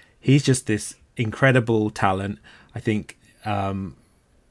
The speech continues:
we ha-, in the sort of, uh, nineties, there was, like, loads and loads of Japanese films coming out in the U K.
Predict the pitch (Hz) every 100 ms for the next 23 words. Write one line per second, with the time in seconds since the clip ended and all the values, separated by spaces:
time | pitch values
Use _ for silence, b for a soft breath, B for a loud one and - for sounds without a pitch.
0 | _ _ _ _ - - 120 123 127 113
1 | 104 95 - - _ _ 156 131 135 131
2 | 123 117 - 131 131 123 127 131 131 117
3 | 101 - 107 104 - 101 90 110 110 117
4 | 113 110 110 104 - 107 - 104 98 -
5 | - - 107 101 - 101 101 98 98 95
6 | 98 - 101 98 98 101